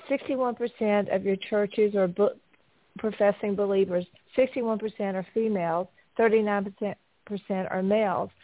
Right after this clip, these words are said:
And you look at that and you go, "Okay, well, that's just the way it is. Why is that, why is that important? Why does that, why does that matter? Why, why, why?" But let me tell you why. This is, this is so important.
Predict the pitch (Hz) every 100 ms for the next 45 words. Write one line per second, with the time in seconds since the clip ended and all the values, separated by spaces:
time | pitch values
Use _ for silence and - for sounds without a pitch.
0 | - - - - 247 254 254 262 247 220
1 | 208 214 220 202 185 220 - 185 202 202
2 | 175 220 262 _ _ _ _ _ _ _
3 | _ _ 120 156 - 185 - 196 208 254
4 | 330 392 143 - _ _ _ - _ -
5 | 175 151 156 151 175 202 196 214 226 -
6 | _ _ _ - - 135 147 196 240 262
7 | 294 247 147 - 175 160 180 214 247 -
8 | - - _ _ _ _ 156 143 190 220
9 | 269 - 190 127 - 180 - _ 175 175
10 | 185 196 202 214 262 285 285 - 185 -
11 | - - 196 240 339 392 254 247 226 170
12 | 139 - 175 - 185 - 202 240 277 311
13 | 311 - - 226 240 277 - 226 220 240
14 | 233 262 277 180